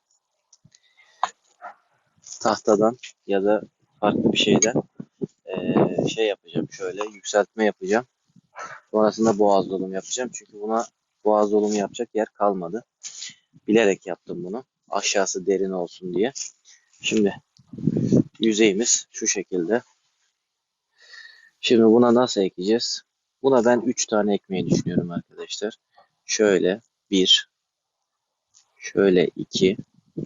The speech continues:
şöyle de üç. Şimdi bu üç taneyi ektik. Şimdi üç tane ekmemin sebebi belki buna fazla gelebilir. Biri, biri çıkmazsa biri çıkar, biri çıkmazsa biri çıkar. Biz duruma göre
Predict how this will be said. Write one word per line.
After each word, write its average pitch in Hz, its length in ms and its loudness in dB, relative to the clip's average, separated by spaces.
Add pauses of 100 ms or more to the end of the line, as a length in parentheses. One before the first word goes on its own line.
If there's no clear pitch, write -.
(760)
şöyle 85 380 -4
de - 140 -10
üç. - 380 -12 (720)
Şimdi 117 420 4
bu 117 160 6
üç - 220 4
taneyi 127 400 4
ektik. - 520 -2 (800)
Şimdi 120 200 0
üç - 240 2
tane 123 260 6
ekmemin 123 320 2
sebebi 120 580 2 (540)
belki 110 280 4
buna 117 160 2
fazla 113 380 0
gelebilir. 113 580 0 (460)
Biri, 117 200 2 (200)
biri 123 500 2
çıkmazsa 127 760 -2
biri 120 160 2
çıkar, 113 380 -2
biri 117 140 0
çıkmazsa 107 480 -2
biri 110 140 2
çıkar. - 360 -2 (460)
Biz 110 220 0
duruma 127 340 4
göre 104 300 4